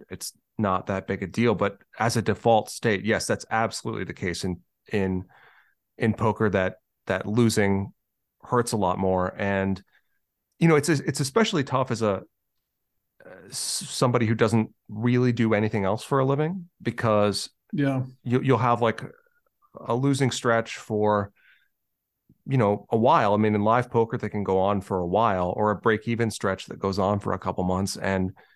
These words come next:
Speaker 1: if poker is what you're doing with your life, it's, it can feel like, wow, I mean, wh-, what it feels, it all feels so meaningless. I mean, what am I doing with my life? But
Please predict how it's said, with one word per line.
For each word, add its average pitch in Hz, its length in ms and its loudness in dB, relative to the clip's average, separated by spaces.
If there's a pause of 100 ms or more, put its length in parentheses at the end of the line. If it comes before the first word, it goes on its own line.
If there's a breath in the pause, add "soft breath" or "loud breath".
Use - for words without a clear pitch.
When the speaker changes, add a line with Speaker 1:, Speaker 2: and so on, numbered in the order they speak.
(540 soft breath)
Speaker 1:
if - 220 -4
poker 127 320 2
is 110 100 -4
what 139 120 -2
you're 107 100 0
doing 110 300 2
with 101 120 -2
your 87 140 -2
life, 87 540 -2
it's, - 340 -10
it 110 100 -6
can 107 140 0
feel 113 240 0
like, 92 280 -2
wow, 107 380 -4
I 87 60 -8
mean, 98 200 -4
wh-, - 220 -16 (580)
what 127 180 -2
it 131 160 -6
feels, 147 340 2
it 139 120 4
all 175 100 4
feels 143 320 2
so 117 180 2
meaningless. 101 600 0
I 101 40 -6
mean, 90 160 -4
what 117 200 2
am 147 140 6
I 87 100 2
doing 117 460 2
with 85 160 -6
my 90 100 -2
life? 104 420 0
But 107 240 0